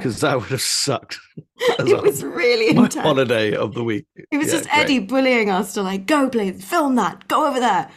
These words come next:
Speaker 2: get that
Speaker 1: It
Speaker 2: guy,
Speaker 1: was
Speaker 2: speak to that guy." <laughs> Like, we were just all over the place, but we had an amazing time.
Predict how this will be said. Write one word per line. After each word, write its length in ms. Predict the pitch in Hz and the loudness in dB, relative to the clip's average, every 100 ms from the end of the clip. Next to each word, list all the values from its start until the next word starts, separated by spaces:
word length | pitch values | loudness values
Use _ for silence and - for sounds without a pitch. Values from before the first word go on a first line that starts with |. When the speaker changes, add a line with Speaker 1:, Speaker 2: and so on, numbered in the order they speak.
| - | -10
Speaker 2:
get 140 | 330 - | -8 -2
that 100 | - | 0
Speaker 1:
It 40 | |
Speaker 2:
guy, 120 | - 151 | 0 -2
Speaker 1:
was 100 | - | -4
Speaker 2:
speak 200 | 359 - | -4 -2
to 80 | 285 | -4
that 120 | 247 | 0
guy." 300 | 202 185 - - | 0 -2 -6 -20
<laughs> 160 | - - | -20 -4
Like, 120 | 240 | 2
we 200 | 285 247 | 2 4
were 120 | 277 | 4
just 240 | 254 247 - | 2 0 -2
all 240 | 262 254 | 0 0
over 160 | 214 185 | 0 -2
the 80 | 165 | -8
place, 320 | 156 - 131 - - | -8 -10 -12 -20 -12
but 100 | - | -4
we 80 | 214 | 0
had 140 | 214 208 | 2 2
an 80 | |
amazing 400 | 208 202 180 175 | 2 2 0 -2
time. 320 | 160 151 143 | -4 -4 -4